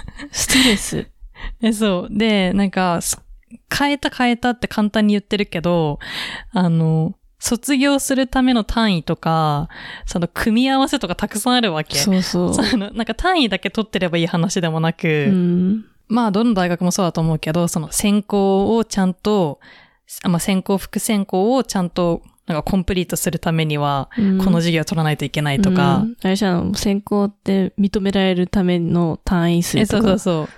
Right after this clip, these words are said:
Speaker 2: う。
Speaker 1: うん。
Speaker 2: だから、あの、なんか、もう本当に大学、だ-、私みたいに結構コロコロ変え、コロコロ、まあ、変えてた人は、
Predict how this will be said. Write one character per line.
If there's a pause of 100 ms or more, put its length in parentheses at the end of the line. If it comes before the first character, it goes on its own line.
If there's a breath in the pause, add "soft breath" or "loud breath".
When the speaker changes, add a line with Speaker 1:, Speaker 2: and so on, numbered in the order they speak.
(160)
Speaker 2:
う。
Speaker 1:
う
ん。
Speaker 2:
だ
か
ら、 (100)
あ
の、 (220)
な
ん
か、 (260)
も
う
本
当
に
大
学、
だ-、
私
み
た
い
に (160)
結
構
コ
ロ
コ
ロ (400)
変
え、
コ
ロ
コ
ロ、 (120)
ま
あ、
変
え
て
た
人
は、